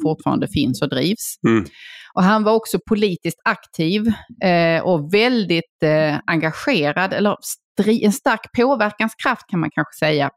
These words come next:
Speaker 1: på dem, vid de teatrar där han engagerades.
Speaker 2: Mm.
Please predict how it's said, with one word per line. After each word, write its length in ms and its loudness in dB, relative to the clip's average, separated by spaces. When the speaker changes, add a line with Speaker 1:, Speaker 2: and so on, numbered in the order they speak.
Speaker 1:
på 220 4
dem, 340 2
vid 200 2
de 220 2
teatrar 480 0
där 80 2
han 160 4
engagerades. 800 -2
Speaker 2:
Mm. 160 4